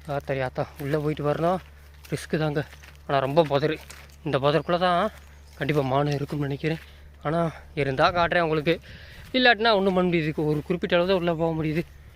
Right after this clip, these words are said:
அதுக்கப்புறம் எங்கிட்டு இருக்குன்னே தெரில, பாதையே தெரிலங்க. எந்த பக்கம் போறது வருதுன்னு தெரில, வெறும் புதரா இருக்குங்க. ரிஸ்க்கு எதுக்கு நம்ம பசங்களை வந்த வழியில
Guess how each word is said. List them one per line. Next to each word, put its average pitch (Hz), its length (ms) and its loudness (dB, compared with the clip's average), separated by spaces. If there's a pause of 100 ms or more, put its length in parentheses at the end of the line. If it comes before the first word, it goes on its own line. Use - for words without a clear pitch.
(240)
அதுக்கப்புறம் 156 400 0
எங்கிட்டு 151 200 -2
இருக்குன்னே 165 300 -2
தெரில, 165 180 -2 (480)
பாதையே 147 280 2 (100)
தெரிலங்க. 175 340 2 (800)
எந்த 135 180 -4
பக்கம் 147 240 -4
போறது 147 340 -2
வருதுன்னு 147 320 -4
தெரில, 151 180 -2 (520)
வெறும் 160 220 -2
புதரா 160 280 2
இருக்குங்க. 165 300 -4 (640)
ரிஸ்க்கு - 300 0 (260)
எதுக்கு 185 280 0
நம்ம 156 180 0
பசங்களை 170 280 -2 (760)
வந்த 180 160 2
வழியில 185 200 6